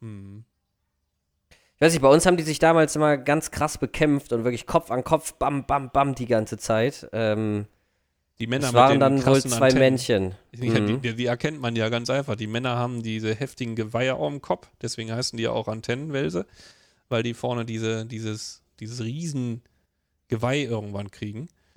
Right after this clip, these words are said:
Speaker 2: Mhm.
Speaker 1: Ähm, die werden ja auch relativ groß tatsächlich.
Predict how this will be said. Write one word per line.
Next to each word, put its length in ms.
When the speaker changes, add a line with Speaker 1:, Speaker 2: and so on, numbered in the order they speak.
Speaker 2:
Mhm. 100
Speaker 1:
Ähm, 420
die 100
werden 180
ja 80
auch 140
relativ 320
groß 440
tatsächlich. 680